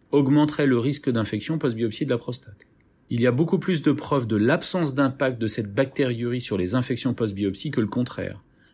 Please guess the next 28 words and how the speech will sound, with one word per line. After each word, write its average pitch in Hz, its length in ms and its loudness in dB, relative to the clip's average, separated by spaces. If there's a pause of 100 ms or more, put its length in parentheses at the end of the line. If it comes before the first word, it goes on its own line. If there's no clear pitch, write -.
(120)
Il 107 80 0
y 110 60 6
a 110 40 6
même 156 200 6
une 135 120 4
étude 147 440 2
randomisée 131 840 2
qui 160 200 -2
montre 139 280 4
que 127 120 0
les 98 80 4
patients 160 440 2
qui - 140 -4
présentent 131 400 -2
une 117 80 0
infection 120 400 -2
post-biopsie 107 540 -2
de 110 40 -2
la 107 60 2
prostate 147 640 -4 (320)
ne 123 120 4
présentaient 147 540 2
pas 127 160 2
plus 135 220 0
de 117 100 2
bactériurie 127 760 0
que 123 120 -2
ceux 196 300 0